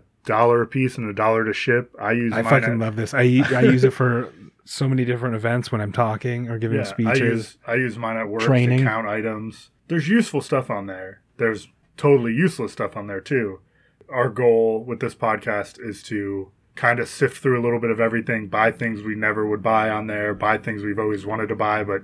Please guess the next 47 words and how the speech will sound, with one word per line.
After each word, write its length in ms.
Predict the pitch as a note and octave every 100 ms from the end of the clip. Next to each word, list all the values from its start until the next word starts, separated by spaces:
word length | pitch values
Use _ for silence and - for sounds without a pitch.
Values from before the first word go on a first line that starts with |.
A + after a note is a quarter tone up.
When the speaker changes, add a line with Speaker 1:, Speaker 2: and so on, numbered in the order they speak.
| -
Speaker 1:
never 240 | A2+ G#2+
had 180 | A2 G#2+
a 60 | G2+
reason 340 | A2+ A2 A2+
for, 460 | G#2+ A#2 A2+ A2+ - - - - -
and 120 | A#2
now 180 | G#2+ G#2
we 100 | A2
have 140 | A2 G#2
a 60 |
reason 380 | G#2 G#2+ G#2+ A2
because 240 | G#2+ G#2 F#2+
it's 100 | -
for 180 | - C3
Speaker 2:
And 140 | C3+
Speaker 1:
the 20 |
Speaker 2:
we 60 | C3+
could 100 | A2
be 100 | B2
Speaker 1:
podcast. 120 | A#2+
Speaker 2:
fucking 460 | C#3+ B2+ B2 A#2 G2+ - - - C3+ - _ _ _ _
little 220 | E3 D3
kids 300 | C#3 D3+ C3+
again 260 | C#3 C#3 C#3
and 80 | C3+
buy 160 | B2+
stupid 480 | C3 - C#3+ C3+ C#3
shit. 300 | - D3+ C3+ A#3+
Speaker 1:
<laughs> 60 | - A3 F3 - - - - _ _ -
Yeah, 220 | C#3+ G#2
so 240 | - C#3+
it's 300 | D3+ D3+ - _ _
check 360 | - - F3+ F3
out 240 | D#3+ D3
Wish. 560 | C3 B2+ B2+ - - - _ _ _ _ - -
For 160 | - C3
sure 380 | - D#3 D3
follow 440 | C3+ C#3 C3 B2+ A#2+
us, 480 | A#2 A2+ - - _ _ _
even 260 | C#3+ C3 B2+
if 160 | B2
you 80 | B2
skip 360 | - - C3 -
the 140 | A#2
episode 440 | A2 A#2 - A2 G#2+
every 200 | G#2+ G#2
week 320 | G#2+ G#2